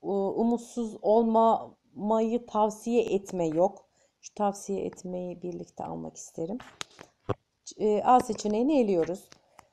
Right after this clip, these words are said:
B seçeneği, şakaklarıma kar mı yağdı ne var?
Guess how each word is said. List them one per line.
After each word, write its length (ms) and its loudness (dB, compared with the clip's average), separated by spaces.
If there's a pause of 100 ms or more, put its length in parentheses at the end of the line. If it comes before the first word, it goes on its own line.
(380)
B 220 8
seçeneği, 720 4
şakaklarıma 760 8
kar 240 10
mı 120 8
yağdı 400 10
ne 160 4
var? 240 8